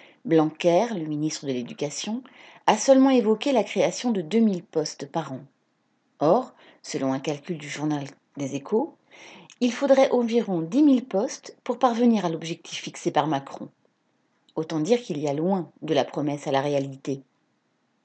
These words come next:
Macron s'est aussi engagé à ne plus fermer d'école sans le consentement du maire. Blanquer a rajouté, lui,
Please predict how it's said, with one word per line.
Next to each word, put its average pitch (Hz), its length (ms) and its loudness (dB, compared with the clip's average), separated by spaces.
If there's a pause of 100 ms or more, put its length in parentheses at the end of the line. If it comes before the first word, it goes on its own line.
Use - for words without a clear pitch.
(640)
Macron 233 320 6
s'est 240 220 2
aussi 247 220 2
engagé 196 400 4
à 202 60 4
ne 185 100 0
plus 185 180 -8
fermer 190 320 -2
d'école 185 480 4
sans 170 180 -2
le 165 100 2
consentement 165 580 -4
du 156 160 -2
maire. 135 340 -4 (600)
Blanquer 165 360 4
a 170 140 2
rajouté, 156 540 -2
lui, 180 340 -6